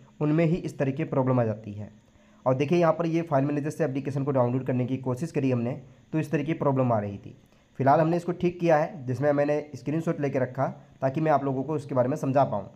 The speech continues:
क्योंकि यहाँ पर पहले मुझे जानना था कि आखिरकार इसका सॉल्यूशन जो है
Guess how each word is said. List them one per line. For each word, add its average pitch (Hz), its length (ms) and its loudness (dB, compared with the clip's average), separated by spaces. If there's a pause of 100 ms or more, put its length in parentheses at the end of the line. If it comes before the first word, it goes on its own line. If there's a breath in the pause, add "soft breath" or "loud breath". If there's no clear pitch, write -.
(340 soft breath)
क्योंकि 139 160 -4
यहाँ 147 120 4
पर - 100 0
पहले 156 220 0
मुझे 170 440 -2 (280)
जानना 139 280 4
था 170 120 2
कि 160 120 -2
आखिरकार 151 340 4
इसका 151 200 -4
सॉल्यूशन 139 380 -2
जो 131 100 0
है 170 120 2